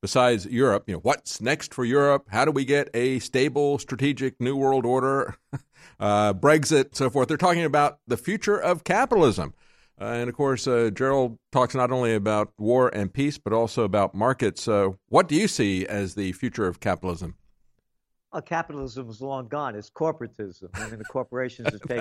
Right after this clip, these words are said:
Speaker 1: That's
Speaker 2: over.
Speaker 1: right.
Speaker 2: And,
Speaker 1: That's
Speaker 2: you
Speaker 1: right.
Speaker 2: know, there's no such thing in capitalism as too big to fail. Who made that one up? Fi-
Speaker 1: <laughs>
Speaker 2: and you saw the numbers that came out. The Federal Reserve, no, it wasn't according to Bloomberg. They put in nine trillion dollars.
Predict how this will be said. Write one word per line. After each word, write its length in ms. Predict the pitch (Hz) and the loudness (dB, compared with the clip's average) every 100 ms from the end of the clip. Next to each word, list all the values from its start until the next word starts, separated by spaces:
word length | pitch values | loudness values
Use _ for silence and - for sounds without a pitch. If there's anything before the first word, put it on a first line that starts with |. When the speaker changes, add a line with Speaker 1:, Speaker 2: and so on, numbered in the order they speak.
| 127 | -4
Speaker 1:
That's 120 | 117 | -2
Speaker 2:
over. 80 | 135 | -2
Speaker 1:
right. 220 | 127 - _ _ _ _ _ _ _ | -2 -4 _ _ _ _ _ _ _
Speaker 2:
And, 80 | 160 160 | -18 -12
Speaker 1:
That's 180 | - 104 | -6 -2
Speaker 2:
you 80 | 107 | 0
Speaker 1:
right. 120 | 110 | 2
Speaker 2:
know, 100 | 104 | 0
there's 200 | 127 123 | -2 -6
no 120 | 147 | -6
such 340 | 139 156 139 - | -4 -4 -6 -4
thing 220 | 156 135 | -4 -4
in 100 | 123 | -6
capitalism 680 | - 147 143 131 123 110 110 | -6 -4 -4 -6 -8 -10 -12
as 140 | 107 | -14
too 180 | - 131 | -10 -10
big 260 | 110 117 - | -8 -8 -10
to 80 | 107 - | -16 -6
fail. 360 | 147 139 107 95 | -4 -2 -4 -8
Who 100 | 120 | -10
made 240 | 123 123 | -6 -4
that 240 | 123 131 139 | -2 -2 -2
one 220 | 113 104 | -6 -8
up? 180 | 95 - _ - 202 - _ _ _ | -12 -16 _ -12 -12 -12 _ _ _
Fi- 260 | - 139 143 - | -2 0 -2 -4
Speaker 1:
<laughs> 140 | 143 | -4
Speaker 2:
and 120 | 139 | -2
you 80 | 147 | -4
saw 300 | 156 175 160 | -4 0 2
the 100 | 139 | 2
numbers 440 | 135 160 151 139 110 | 2 0 0 -2 -2
that 180 | 120 | -4
came 260 | - 127 120 | 0 -2 0
out. 240 | 123 120 | 0 0
The 80 | 120 | -2
Federal 300 | 107 143 135 | 0 2 4
Reserve, 680 | 127 123 107 139 139 127 113 _ _ - | 2 0 2 4 6 4 2 _ _ -4
no, 280 | 143 151 139 | 4 6 6
it 40 | |
wasn't 320 | 135 160 165 | 4 4 2
according 360 | 147 147 147 135 | 0 2 2 2
to 100 | - | -2
Bloomberg. 580 | 113 127 131 117 127 117 | -2 2 2 4 4 4
They 120 | 120 | 2
put 200 | 117 127 | 2 2
in 140 | 120 117 | 4 4
nine 280 | 123 123 | 4 2
trillion 440 | 120 131 131 123 110 | 2 4 6 6 6
dollars. 540 | 110 107 104 104 98 | 6 6 6 4 0